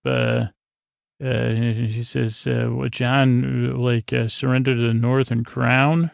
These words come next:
Uh, it was, uh, lost my place. So Sansa's tapping, and Baelish is like, "Hey, what's up, your brother? Yeah, uh, bent the knee for Khaleesi. Uh,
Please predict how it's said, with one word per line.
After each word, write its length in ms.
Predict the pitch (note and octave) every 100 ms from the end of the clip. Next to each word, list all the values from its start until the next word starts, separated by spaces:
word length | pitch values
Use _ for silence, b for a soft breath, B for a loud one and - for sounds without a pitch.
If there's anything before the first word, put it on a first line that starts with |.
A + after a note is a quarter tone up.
| _ _ _ _ _ _ -
Uh, 300 | B2+ B2+ B2+
it 160 | B2+ C#3
was, 280 | C3 A#2+ -
uh, 200 | B2 A#2+
lost 280 | C3+ B2+ -
my 140 | B2
place. 320 | - B2+ A#2+
So 120 | -
Sansa's 520 | C#3 - D3 C3+ C3+ -
tapping, 400 | C#3+ B2 A#2+ B2
and 100 | A#2+
Baelish 380 | B2+ B2+ B2
is 100 | C3+
like, 140 | B2+ B2
"Hey, 300 | B2+ C#3 C3
what's 400 | A#2+ C3 A#2+ -
up, 200 | C3 B2
your 200 | C3 A#2+
brother? 420 | B2+ A#2+ B2 A#2+
Yeah, 280 | A#2+ A#2 A2
uh, 640 | A#2+ B2 A#2+ A#2+ B2+ B2+
bent 240 | A#2+ B2+ B2
the 100 | B2+
knee 200 | B2 B2
for 200 | - B2
Khaleesi. 1120 | - B2 B2 C3 - D3 C3+ C3 B2 A#2+
Uh, 40 | A2+